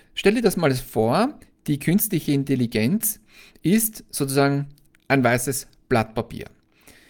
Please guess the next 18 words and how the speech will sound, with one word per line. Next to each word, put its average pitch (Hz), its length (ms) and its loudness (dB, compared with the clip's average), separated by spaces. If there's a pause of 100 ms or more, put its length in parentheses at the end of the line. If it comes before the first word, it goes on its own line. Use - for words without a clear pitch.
(280)
Hat 170 260 -2
wahnsinnig 196 520 2
viel 143 200 -4
Technik, - 580 -4
hat 127 120 -6
viel 139 200 0
Möglichkeiten, 170 960 2 (560)
aber 156 320 0
es 147 140 -4
startet 120 500 -2
in 135 160 -2
deiner 127 280 0
Gruppe 175 520 0 (180)
wie 160 440 0
mit 151 180 -4
einem 135 320 0
weißen 123 760 -2
Blatt. - 420 -4